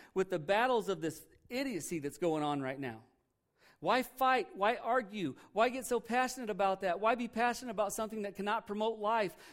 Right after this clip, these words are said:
when you know Jesus, who can give eternal life to the most wretched person who will just believe, even if they're just reaching, not knowing, like looking for a light switch? You can see those people have eternal life. So if you want to pick a side, pick his side.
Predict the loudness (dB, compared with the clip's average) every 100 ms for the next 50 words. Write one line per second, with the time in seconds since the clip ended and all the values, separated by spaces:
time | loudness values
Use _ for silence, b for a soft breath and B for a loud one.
0 | B -2 0 0 0 2 0 0 -2 -4
1 | -2 -4 -4 -8 -4 -2 0 0 -2 -2
2 | -2 0 2 4 2 -2 B -6 -4 0
3 | 0 0 0 0 -2 -8 -2 -2 -2 -4
4 | -2 -4 -2 -4 -2 -2 -2 -4 -4 -4
5 | -2 -4 -2 0 -2 -4 -10 -6 -6 -6
6 | -6 -6 B B -2 0 0 0 2 2
7 | 0 0 -2 -2 -4 -4 -4 -2 0 2
8 | 2 0 -6 -6 -6 B B -4 -4 -2
9 | -4 -4 -6 -6 -4 2 0 0 -6 -6
10 | -4 -2 -4 -6 -4 -2 0 0 0 -4
11 | B B -2 0 0 -2 0 0 -2 -2
12 | -4 0 2 2 -2 -6 -6 -6 -2 0
13 | -2 0 0 0